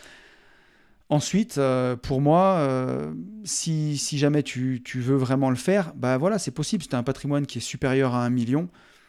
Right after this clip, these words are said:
c'est possible. Si tu me demandes mon avis à moi, je pense pas que ce soit une vie, euh, vraiment rêvée,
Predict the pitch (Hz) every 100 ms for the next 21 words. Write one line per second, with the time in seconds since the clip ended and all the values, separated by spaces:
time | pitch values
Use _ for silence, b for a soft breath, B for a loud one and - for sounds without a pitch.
0 | b - 214 - 135 - 175 190 - _
1 | _ _ - - 151 165 160 160 160 147
2 | 147 147 147 160 139 123 139 127 - 160
3 | - - 143 131 123 131 123 131 135 127
4 | 117 113 117 131 143 143 147 139 135 135
5 | 147